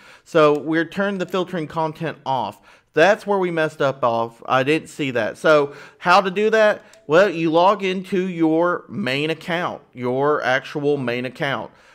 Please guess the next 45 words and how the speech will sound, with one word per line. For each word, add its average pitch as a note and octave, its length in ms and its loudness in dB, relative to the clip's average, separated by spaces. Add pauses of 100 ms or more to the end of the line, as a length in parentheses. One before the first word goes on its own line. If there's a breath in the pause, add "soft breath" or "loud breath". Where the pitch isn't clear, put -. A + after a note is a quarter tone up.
All A#2+ 80 -4
right. B2 280 -2
Then D3 180 -4
you F#3 80 -4
go E3+ 180 2
to D3+ 160 -12
settings, F3 1120 -2
and D3 500 0
then D#3 140 0
we D#3 120 -4
go D#3 120 6
down D#3 240 2
to E3 140 -6 (160)
family D#3 460 0
control D3 680 0 (220 loud breath)
management. D#3 560 -4 (240 soft breath)
Now C3 200 0
it's C3 120 -4
gonna C#3+ 160 -2
ask C3+ 180 -2
for C#3 120 0
a A#2+ 40 0
password, E3+ 680 0
so D3+ 140 -2
you C3+ 140 -2
know C#3 120 -2
what C3+ 140 -2
that D3+ 200 2
means. D3 320 -6
We're C3 100 -8
gonna C3 140 -2
have C3 160 -4
to A2+ 200 -4 (360 loud breath)
block C3 400 -2
that. C3 420 0
So, B2+ 380 -2 (420 loud breath)
uh, A2+ 540 0 (640)
well, B2 220 -2
actually, B2 420 -4
it - 120 -12
didn't A#2+ 200 -6
ask A2 160 -8
for A#2 60 -12
a G#2 60 -8
password. A2 340 -6